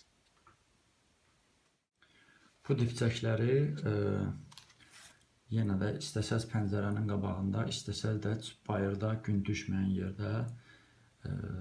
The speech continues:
saxlaya bilərsiniz. Bir həftədən bir qədər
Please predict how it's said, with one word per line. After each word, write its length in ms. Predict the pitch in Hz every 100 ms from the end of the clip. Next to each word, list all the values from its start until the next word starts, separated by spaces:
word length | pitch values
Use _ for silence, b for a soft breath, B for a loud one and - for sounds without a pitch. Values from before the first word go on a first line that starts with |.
| 85
saxlaya 460 | - 95 - 98 98
bilərsiniz. 460 | 92 - - - - _ _ _ _ _ _ _ _ _ - - - - _ _ _ _ - - - _ _ _ _ - - -
Bir 160 | 131
həftədən 540 | 110 110 117 107 117 113
bir 120 | 113
qədər 340 | 107 101 101